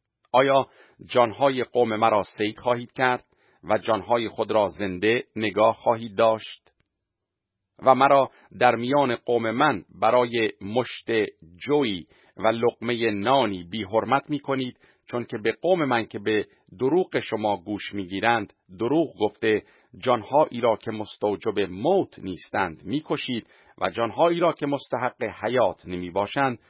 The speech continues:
زنده نگاه می‌دارید." لحاظا خداوند یهوه چنین می‌گوید: "اینک من به ضد بالش‌های شما هستم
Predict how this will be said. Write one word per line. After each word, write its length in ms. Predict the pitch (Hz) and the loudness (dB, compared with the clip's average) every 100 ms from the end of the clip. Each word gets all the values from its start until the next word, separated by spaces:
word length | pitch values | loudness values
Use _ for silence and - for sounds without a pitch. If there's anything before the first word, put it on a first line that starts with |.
| _ | _
زنده 600 | 98 95 131 131 151 101 - | -12 -4 -4 0 2 0 -4
نگاه 420 | 76 92 90 85 82 | -8 -2 2 0 -2
می‌دارید." 460 | 80 80 78 71 _ _ _ _ _ _ _ _ _ _ _ _ _ _ _ _ - | -4 -4 -4 -10 _ _ _ _ _ _ _ _ _ _ _ _ _ _ _ _ -2
لحاظا 460 | 120 147 151 151 | 0 2 2 2
خداوند 520 | - 127 123 120 107 | 0 2 2 2 2
یهوه 400 | 110 107 117 131 135 - | 0 0 0 2 0 -4
چنین 300 | - 143 110 | -8 -6 -4
می‌گوید: 460 | 87 82 82 82 78 _ _ _ _ _ _ _ _ _ _ _ _ _ _ _ _ _ | -8 -10 -10 -10 -10 _ _ _ _ _ _ _ _ _ _ _ _ _ _ _ _ _
"اینک 480 | 135 139 156 147 135 | -2 4 4 2 2
من 240 | 143 135 - | 2 0 -4
به 80 | 101 | -6
ضد 320 | 117 135 117 | 0 0 2
بالش‌های 680 | 127 113 120 117 - 117 110 | 2 6 4 4 0 0 0
شما 280 | - 123 127 | -4 -2 0
هستم 480 | 92 - 87 80 | -2 -6 -6 -6